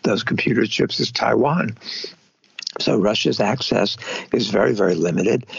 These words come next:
Their ability to resupply the most modern advanced weapons is gonna be limited.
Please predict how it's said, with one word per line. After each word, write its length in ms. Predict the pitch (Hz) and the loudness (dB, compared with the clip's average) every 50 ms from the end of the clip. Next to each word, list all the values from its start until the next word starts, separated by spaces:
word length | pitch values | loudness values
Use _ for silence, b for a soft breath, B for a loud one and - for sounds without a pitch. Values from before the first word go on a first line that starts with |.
| B B B B | B B B B
Their 140 | - 113 | 2 2
ability 580 | 101 95 95 - 127 135 143 135 127 110 104 98 | 2 2 2 2 2 2 2 2 2 2 2 2
to 140 | - - 104 | 0 0 0
resupply 720 | 104 - 117 113 - - 127 - - - 98 95 104 104 92 | 2 2 0 0 0 0 0 0 2 2 2 4 4 4 4
the 80 | 95 | 4
most 320 | 101 98 92 90 - - - | 4 4 2 2 0 0 0
modern 540 | 95 95 113 131 165 165 147 117 98 98 - B B B B B | 2 2 2 2 2 2 2 2 2 0 -2 B B B B B
advanced 580 | - 123 - 104 98 104 120 175 202 180 - - | 0 0 0 2 2 2 4 4 2 2 0 2
weapons 540 | - 117 101 92 - - - 101 110 - - B B B B B | 2 2 2 2 2 2 2 2 0 -2 -4 B B B B B
is 180 | B - - - | B 0 0 2
gonna 260 | - - - 90 - | 0 0 2 2 2
be 120 | - - 95 | 2 2 2
limited. 580 | - 92 95 90 87 87 85 - 113 131 131 | 4 4 2 2 2 2 2 2 2 0 0